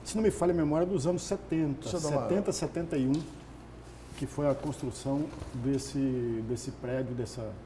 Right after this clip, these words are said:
Speaker 1: desse prédio es-, escolar. E a manutenção dele parece-me que funcionava, agora recente, parece-me, eu não tenho certeza, que funcionava duas escolas. Uma parte do prédio funcionava uma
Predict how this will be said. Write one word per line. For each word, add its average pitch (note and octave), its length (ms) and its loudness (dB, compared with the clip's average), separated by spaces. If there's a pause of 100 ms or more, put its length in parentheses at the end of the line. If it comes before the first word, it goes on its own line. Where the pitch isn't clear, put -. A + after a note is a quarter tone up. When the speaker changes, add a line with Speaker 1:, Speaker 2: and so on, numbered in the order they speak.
(140)
Speaker 1:
desse A#2 200 -10
prédio B2+ 360 -2
es-, - 180 -8 (1040)
escolar. G#2 540 0 (880)
E E3+ 120 4
a E3+ 40 4
manutenção F3+ 680 2
dele E3+ 240 4
parece-me F3 600 4
que C#3 100 -4
funcionava, A#2+ 680 -2
agora C3+ 240 2 (120)
recente, A2+ 680 0 (100)
parece-me, C3+ 580 4
eu C3+ 40 4
não C3 100 4
tenho C#3 200 -2
certeza, C#3 680 0 (360)
que - 100 -14
funcionava E3+ 560 0
duas E3+ 340 4
escolas. B2+ 920 0 (560)
Uma D#3+ 160 2
parte F3+ 540 2
do C#3+ 140 0
prédio D3+ 440 0
funcionava C3 560 -4
uma B2+ 240 -2